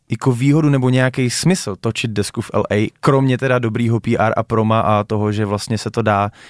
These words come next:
hezky potom propagovat, že se dá říct, tohle jsme točili v L A nebo v Americe?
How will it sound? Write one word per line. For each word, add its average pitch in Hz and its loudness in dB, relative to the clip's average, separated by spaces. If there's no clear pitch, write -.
hezky 117 0
potom 113 -2
propagovat, 107 -2
že 104 -4
se - -2
dá 107 2
říct, 107 -4
tohle 113 0
jsme 107 -6
točili 101 -4
v 92 -8
L 92 -2
A 104 -4
nebo 98 -2
v - -8
Americe? 104 -2